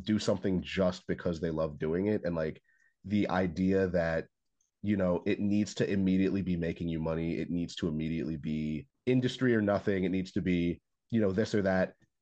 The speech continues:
No, you, you make what you wanna make and find your, your lane, find your niche, find the thing that, like, speaks to you and, like, work at it and make it work for yourself.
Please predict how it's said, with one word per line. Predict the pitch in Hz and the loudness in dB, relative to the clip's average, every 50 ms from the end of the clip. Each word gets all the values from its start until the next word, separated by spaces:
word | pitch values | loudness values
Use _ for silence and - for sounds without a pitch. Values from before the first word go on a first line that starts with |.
| _ _ - | _ _ 0
No, | 147 202 175 113 92 87 | 2 4 4 4 2 0
you, | 90 95 104 | -2 -4 -4
you | 90 110 117 117 110 | -2 0 0 0 2
make | 113 120 139 156 - | 4 2 2 2 2
what | 180 165 | 0 0
you | 156 147 | 2 2
wanna | 139 143 139 113 | 4 4 4 2
make | 98 90 90 104 113 - | 2 2 0 0 0 -2
and | 98 95 92 - | -2 -4 -4 -2
find | - 101 104 107 110 110 101 | 0 2 2 4 2 2 2
your, | 104 101 95 95 92 | 2 2 2 4 2
your | 85 90 95 92 87 | 2 0 -2 -2 -2
lane, | 85 82 82 82 85 90 92 92 90 | -2 -2 -2 0 0 2 2 0 0
find | - 85 87 90 85 | 0 0 0 0 0
your | 87 80 | -2 -2
niche, | 78 78 80 82 - - - | -2 -2 -4 -4 -6 -6 -6
find | 80 80 82 82 | -4 -4 -4 -4
the | 80 | -6
thing | - - 78 82 78 | -6 -6 -6 -4 -4
that, | 78 71 | -4 -4
like, | 76 78 - | -4 -6 -6
speaks | - - - 82 76 - - | -8 -8 -8 -8 -8 -8 -8
to | - 85 | -6 -4
you | 78 80 80 80 80 80 - _ _ _ _ _ _ _ - | -4 -2 -2 -4 -4 -6 -8 _ _ _ _ _ _ _ -6
and, | 85 82 82 | -4 -2 -2
like, | 78 76 73 76 71 - | -2 -2 -2 -4 -6 -6
work | 80 80 87 95 98 - - | -4 0 0 2 2 2 2
at | 78 73 78 76 | 0 2 0 -2
it | 73 82 90 - - _ _ _ _ _ _ _ _ - | -2 -2 -4 -4 -8 _ _ _ _ _ _ _ _ -2
and | 90 90 82 | -2 0 2
make | 85 90 90 - | 0 0 0 0
it | 85 | -2
work | - 87 90 90 - | 0 -2 -2 -2 -2
for | - 92 | -2 -2
yourself. | 80 78 - - 104 110 104 92 92 - | -2 -2 0 2 2 4 4 2 0 -2